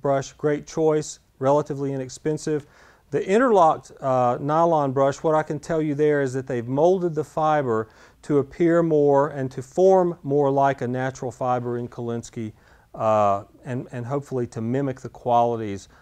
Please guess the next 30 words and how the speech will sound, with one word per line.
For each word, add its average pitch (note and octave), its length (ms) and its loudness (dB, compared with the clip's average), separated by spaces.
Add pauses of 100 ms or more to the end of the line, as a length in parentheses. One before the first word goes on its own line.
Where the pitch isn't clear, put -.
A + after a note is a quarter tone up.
(160)
of G#2+ 140 -8
a, - 20 -4
a G#2+ 300 -6
higher A2+ 260 0
priced A2 500 -4
Kolinsky A2 480 -12
Sable G#2+ 380 -10
natural G2+ 400 -14
brush. A2 480 -6 (500)
Uh, G#2+ 300 -2 (220)
same C3+ 340 -2
price B2+ 400 -4
range A2+ 380 -6
there. G2+ 340 -6
So - 180 -8
those G3 220 0
are A3 60 -2
two F3+ 420 4 (320)
excellent F#3+ 500 -2
choices, E3 640 -2 (220)
one G3+ 260 4
step E3+ 460 0
up B2+ 280 0
from B2+ 240 -6
your A#2+ 120 -2
basic, C#3 460 -2 (120)
real D3 380 2
inexpensive B2+ 680 -6 (220)
nylon G#2 440 -4
brush. G2 380 -6